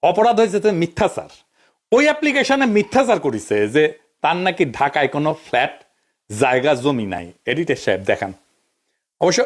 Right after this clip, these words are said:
ফ্ল্যাট লিখতে ফ্যাট লিখেছে, ফ্যাট ওর আছে কিনা ওটা আমরা কেমনে জানবো? যাই হোক, তো, তো ওর লালমাটিয়ার তো প্লট আছে,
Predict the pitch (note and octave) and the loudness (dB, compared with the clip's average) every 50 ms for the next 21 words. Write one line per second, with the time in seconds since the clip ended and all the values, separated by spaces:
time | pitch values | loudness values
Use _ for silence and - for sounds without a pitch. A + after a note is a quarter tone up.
0 | - - - - F#3 F3+ G#3+ - A#3+ A#3+ A#3+ B3 - - - - D#3+ - E3+ - | -4 -8 -6 -2 0 0 0 2 2 0 0 0 -4 -6 -4 -4 -4 -4 -4 -6
1 | - - G#3 G#3 E3 C#3+ B2+ B2 G#2+ - F3+ F3+ - - _ _ - - - - | -8 -6 -2 0 0 0 0 0 0 0 0 -2 -4 -12 _ _ -10 -8 -8 -2
2 | - A3 C4 E4 D#4+ - - D4+ C4 B3 C4 B3+ B3 - C#4 C4 B3+ B3+ A3+ A#3+ | 0 0 0 0 -2 -6 -6 -2 0 2 2 2 0 -2 -4 -4 -4 -2 0 0
3 | G#3 F3+ F#3 G3+ F3 E3+ E3+ F3+ F#3+ F#3 E3+ C#3+ C#3 C3+ B2+ A2+ A2 G2+ A2 A#2+ | 0 0 0 0 0 2 2 2 0 0 0 -2 -2 -4 -6 -6 -6 -8 -8 -6
4 | A#2 G#2 - - - G3+ E3+ - E3 A#3+ G#3 G3 F3+ C3+ A2+ G#2+ - - - - | -8 -8 -8 -10 -16 -12 -4 0 2 2 4 4 4 4 2 0 -2 -8 -18 -20
5 | _ _ _ - A#3 B3+ A#3+ B3 C#4 C4+ C4 A#3 C#4 E4 E4 C#4+ B3 A3+ G3+ - | _ _ _ 2 2 4 4 4 2 4 4 2 2 0 0 0 0 0 2 2
6 | G3 F3+ F3 - - G#3 - - D#3 D3 C#3 G#2 - - - - F#2 F#2+ - | 2 2 2 2 -2 -2 0 2 2 2 2 0 -6 -8 -10 -10 -10 -10 -12